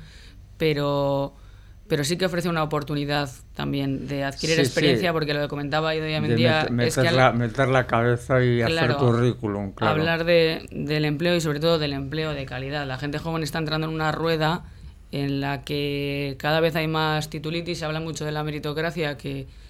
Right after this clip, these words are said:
Speaker 1: que está muy de moda y todos estamos muy de acuerdo, pero,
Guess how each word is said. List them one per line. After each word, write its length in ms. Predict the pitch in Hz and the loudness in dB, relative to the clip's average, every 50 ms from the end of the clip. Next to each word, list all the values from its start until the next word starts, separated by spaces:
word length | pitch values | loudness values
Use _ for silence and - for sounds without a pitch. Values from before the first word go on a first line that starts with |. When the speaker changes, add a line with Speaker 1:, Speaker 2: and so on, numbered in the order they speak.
| - - | -16 -12
Speaker 1:
que 80 | - 147 | -10 -10
está 160 | 131 - 160 | -8 -6 -4
muy 160 | 156 160 156 | -4 -2 -2
de 80 | 151 151 | -2 -2
moda 340 | 160 175 175 170 151 143 143 | -2 -2 -2 -2 -2 -2 -4
y 60 | 139 | -4
todos 220 | 135 147 147 147 | -6 -6 -6 -8
estamos 280 | 147 139 151 147 147 143 | -8 -6 -6 -6 -6 -6
muy 140 | 151 147 143 | -6 -6 -6
de 40 | |
acuerdo, 460 | 143 135 - 156 156 151 156 170 170 170 - - - - - - - - - - - - | -8 -6 -4 -4 -2 0 0 0 -2 -4 -10 -20 -20 -20 -20 -20 -20 -20 -20 -20 -6 -2
pero, 640 | 160 156 151 147 147 147 147 143 147 143 143 139 | 0 0 2 2 0 0 0 0 0 -2 -4 -6